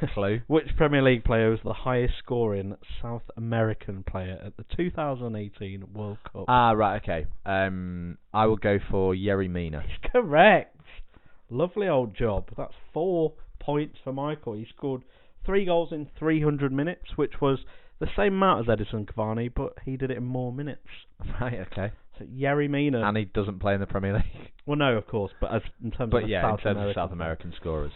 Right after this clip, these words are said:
Speaker 2: Yeah, Yerry Mina, overrated and shit, but good at scoring in World Cups.
Speaker 1: Decent if you wanna score in World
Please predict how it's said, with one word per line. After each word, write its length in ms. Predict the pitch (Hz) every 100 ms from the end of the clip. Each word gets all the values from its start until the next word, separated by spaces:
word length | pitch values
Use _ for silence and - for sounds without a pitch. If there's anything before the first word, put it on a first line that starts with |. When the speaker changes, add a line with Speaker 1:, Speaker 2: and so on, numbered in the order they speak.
| -
Speaker 2:
Yeah, 140 | - 143
Yerry 340 | 139 143 139
Mina, 340 | 143 139 120 117
overrated 560 | 135 139 135 139 135 123
and 120 | 123
shit, 300 | 170 175 - -
but 240 | - -
good 140 | 147
at 100 | 160
scoring 320 | - 160 165 165
in 80 |
World 220 | 170 175 -
Cups. 280 | 254 208
Speaker 1:
Decent 560 | - 123 - 127 120 113 - -
if 120 | 107 -
you 140 | 107 98
wanna 160 | 101 92 -
score 380 | - 98 92 87
in 120 | 87
World 260 | 85 82